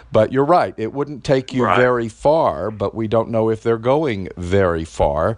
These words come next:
Speaker 1: So we have a huge Amber Alert out, and we're getting a lot of attention. The national media, Nancy Grace, and others are paying attention to this. So
Speaker 2: Yes.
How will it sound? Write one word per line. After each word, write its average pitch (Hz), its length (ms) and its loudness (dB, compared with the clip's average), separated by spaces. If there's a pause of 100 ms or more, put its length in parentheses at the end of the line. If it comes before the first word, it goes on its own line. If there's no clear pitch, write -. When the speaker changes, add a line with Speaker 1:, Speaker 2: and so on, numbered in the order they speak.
(120)
Speaker 1:
So 151 440 2
we 151 160 -4
have 147 180 0
a 127 160 -4 (440)
huge 180 420 -2
Amber 139 440 2
Alert 104 420 0
out, 90 320 0
and 110 100 -6
we're 107 80 -2
getting 143 300 0
a 131 60 0
lot 127 200 4
of 127 100 -2
attention. 117 560 -4
The 113 120 -2
national 117 460 -2
media, 107 500 0 (300)
Nancy 95 420 -2
Grace, 98 400 0
and 104 180 -2
others 117 580 0
are 92 280 2
paying 117 280 -2
attention 127 440 -4
to 90 100 0
this. 82 240 -4
So 101 320 0
Speaker 2:
Yes. 123 300 2